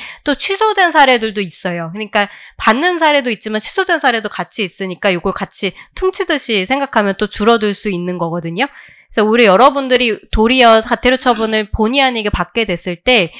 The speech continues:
대응을 이렇게 해 나가시면서 리딩 케이스 만들면, 그리고 취소 사례를 만들어 내시면 그게 또 다른 단지나 다른 동료 소장님들한테 선순환이 되는 상황을 실제 지금 실무는 계속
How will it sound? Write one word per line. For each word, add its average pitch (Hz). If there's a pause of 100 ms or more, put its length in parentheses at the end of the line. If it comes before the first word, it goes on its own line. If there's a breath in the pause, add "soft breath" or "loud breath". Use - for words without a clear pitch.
(200 loud breath)
대응을 220
이렇게 180
해 285
나가시면서 185
리딩 185
케이스 226
만들면, 180 (260 loud breath)
그리고 214
취소 392
사례를 262
만들어 185
내시면 208 (440 loud breath)
그게 220
또 247
다른 247
단지나 196
다른 185
동료 190
소장님들한테 240
선순환이 339
되는 180
상황을 233 (300 loud breath)
실제 349
지금 285
실무는 262
계속 175